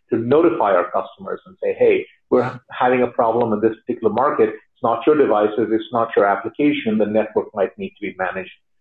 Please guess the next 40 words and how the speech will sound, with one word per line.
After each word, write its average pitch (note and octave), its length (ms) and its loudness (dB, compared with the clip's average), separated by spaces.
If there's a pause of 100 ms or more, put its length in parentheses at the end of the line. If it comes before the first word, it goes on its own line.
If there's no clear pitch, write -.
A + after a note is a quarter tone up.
(140)
and F#3+ 180 -8
corrected, - 540 0
the G#2 80 0
deficiencies G2+ 720 -4
or F#2 60 -2
whatever F#2+ 340 -2
problem G2 500 -2
might F#2 260 -4
be, F2+ 320 -6
uh, F#2+ 160 -4
occurring B2 320 0
at F#2 80 -8
that F#2+ 200 -6
spot A2 320 0 (260)
need A#2+ 140 -2
to A2+ 60 -16
be G#2 100 0
fixed." - 220 -4 (640)
So C3 360 6
we G3+ 380 6
rely C#3 560 4
on B2+ 260 2
the A#2+ 160 0
fact B2 360 2
that A2 160 0
we A#2+ 120 -4
can A#2 220 -8
provide A#2 680 2
a G2+ 180 -2
managed A#2 520 0 (100)
capability G#2 680 -2
for - 100 -6
the G2+ 80 -4
large A2+ 460 2
numbers A2 280 0
of G#2 120 0
devices G2+ 500 -2
that F#2+ 160 -4
people G#2 260 -10
deploy. - 420 -4